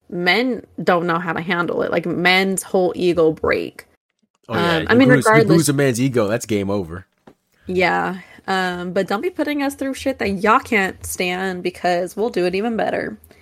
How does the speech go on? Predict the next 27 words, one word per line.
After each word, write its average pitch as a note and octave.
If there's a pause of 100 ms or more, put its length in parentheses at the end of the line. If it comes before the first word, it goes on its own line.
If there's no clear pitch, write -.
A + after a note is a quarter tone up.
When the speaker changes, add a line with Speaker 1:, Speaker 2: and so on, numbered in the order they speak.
(600)
Speaker 1:
And G3+
that's -
toxic, G3 (400)
toxicity G3
one F3
oh E3
one. F3 (640)
Um, F3+ (600)
<laughs> -
moving D#4
on D4
to D4
the A#3
next A3+
one. D#3+
Speaker 2:
Wait, A#2+
wait, G#2
real A#2
quick. G#2+
Uh, A2 (180)
<laughs> D3
I A#2+
just G#2
scrolled G2
by F2+
this. F2+
Uh, D#2+